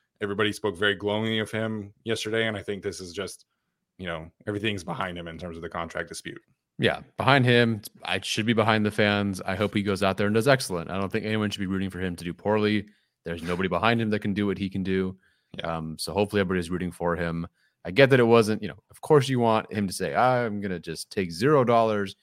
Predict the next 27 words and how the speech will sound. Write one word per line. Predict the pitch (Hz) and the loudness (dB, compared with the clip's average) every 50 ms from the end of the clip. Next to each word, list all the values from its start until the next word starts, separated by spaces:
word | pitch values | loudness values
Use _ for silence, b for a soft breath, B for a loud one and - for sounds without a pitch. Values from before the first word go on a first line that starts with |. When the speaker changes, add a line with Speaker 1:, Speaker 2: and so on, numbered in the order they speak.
| _ _ _ _ _ _ - | _ _ _ _ _ _ -2
Speaker 2:
be | 151 151 143 | 2 2 2
a | 127 | 4
Charger | 131 135 123 120 113 113 107 | 4 2 2 2 2 -2 -2
forever. | - 104 101 101 101 95 95 87 | -2 -2 0 0 0 0 -2 -4
I | 76 | -4
love | 78 98 131 147 135 123 117 | -2 2 6 6 6 6 4
this | 120 113 104 - | 0 -2 -2 -2
team | - - 104 101 98 87 | -4 -4 -4 -4 -4 -4
and | 80 | -6
I'll | 76 80 | -8 -8
do | - - 139 143 143 | -2 0 2 2 2
it | - | 0
for | - 117 | -2 -8
free." | 98 - 101 98 95 95 90 90 - - _ _ _ _ _ _ _ - | -8 -4 -2 0 0 0 -2 -4 -6 -12 _ _ _ _ _ _ _ -6
Uh, | 85 87 87 | -2 0 0
it | 92 101 | 2 2
doesn't | 143 147 151 151 | 0 0 2 0
work | 139 120 - | 0 0 -2
like | 113 98 82 | -2 -4 -4
that | 87 82 - - | -4 -6 -6 -6
though. | 78 71 76 78 - _ _ _ _ | -8 -8 -8 -8 -10 _ _ _ _
So | - - - 92 87 85 82 82 82 82 98 _ _ _ _ _ _ _ _ _ _ _ _ _ _ | -12 -6 -4 -2 -2 -2 -2 -4 -6 -8 -12 _ _ _ _ _ _ _ _ _ _ _ _ _ _
it's | - 175 - | -4 4 8
over. | 127 127 123 120 123 120 117 117 - - _ _ _ _ _ _ _ _ _ _ _ _ _ - - _ _ _ _ | 8 8 8 8 6 4 2 2 -2 -10 _ _ _ _ _ _ _ _ _ _ _ _ _ -20 -20 _ _ _ _
We're | - 85 | -8 0
past | - 110 110 110 101 - - | 4 6 6 6 4 2 2
it. | 104 101 95 - | 2 2 0 -2